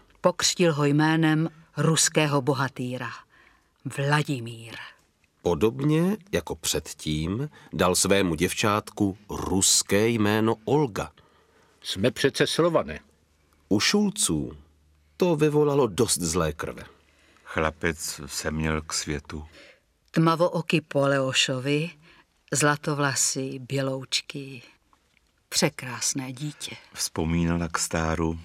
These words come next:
Speaker 4: paní Zdena.
Speaker 1: Byl zdravý.
Speaker 2: Zatímco Olinka často stonala. Měla černý kašel, plané neštovice,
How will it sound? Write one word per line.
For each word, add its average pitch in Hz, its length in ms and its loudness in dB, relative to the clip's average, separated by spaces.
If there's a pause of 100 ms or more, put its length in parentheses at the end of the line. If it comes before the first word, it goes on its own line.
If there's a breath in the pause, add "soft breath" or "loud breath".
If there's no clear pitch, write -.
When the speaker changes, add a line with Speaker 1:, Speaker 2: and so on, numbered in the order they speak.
(120)
Speaker 4:
paní 80 300 0
Zdena. 78 440 -2 (420 loud breath)
Speaker 1:
Byl 180 220 2
zdravý. 165 800 -2
Speaker 2:
Zatímco 117 800 2
Olinka 117 840 0 (440)
často 147 400 0
stonala. - 520 -4 (580 loud breath)
Měla 110 360 2
černý 131 500 2
kašel, 117 720 -4 (260)
plané 98 340 2
neštovice, 104 800 -4